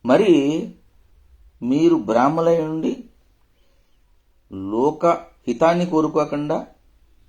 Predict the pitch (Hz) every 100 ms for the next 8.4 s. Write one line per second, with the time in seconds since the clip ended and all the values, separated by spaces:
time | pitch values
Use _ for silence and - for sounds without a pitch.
0 | _ _ _ _ _ _ - - - -
1 | - - - 107 131 - 113 151 170 160
2 | 139 143 160 151 143 143 139 135 131 131
3 | 120 113 104 120 127 104 101 110 110 101
4 | 107 110 117 - 92 104 104 101 98 90
5 | 90 90 87 - 208 392 - - - _
6 | - _ - - - _ - - _ _
7 | 78 80 98 131 151 147 131 113 92 92
8 | 131 113 87 -